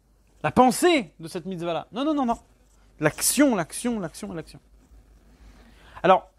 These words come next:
dans cette Mishnah, là, dans la Sechet Avot Perek Dalet, la Mishnah, elle, elle remet en question, euh, toute la vie du monde futur.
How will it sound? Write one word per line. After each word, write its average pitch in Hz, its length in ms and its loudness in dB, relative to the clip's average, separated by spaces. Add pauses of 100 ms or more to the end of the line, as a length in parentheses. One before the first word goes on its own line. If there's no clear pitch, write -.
(1800)
dans 165 140 2
cette 190 160 -2
Mishnah, 208 260 0
là, 190 80 4
dans 170 80 -2
la 160 60 -4
Sechet 160 200 -8
Avot 180 140 -2
Perek 156 220 -6
Dalet, 165 180 2
la 147 140 -8
Mishnah, 180 320 0
elle, 156 180 -2
elle 139 160 -4
remet 151 380 2
en 147 160 0
question, 143 760 -4 (800)
euh, 123 1000 -6 (360)
toute - 180 -10
la 151 140 4
vie 160 380 -4
du 131 100 -10
monde 147 220 -6
futur. 151 360 -12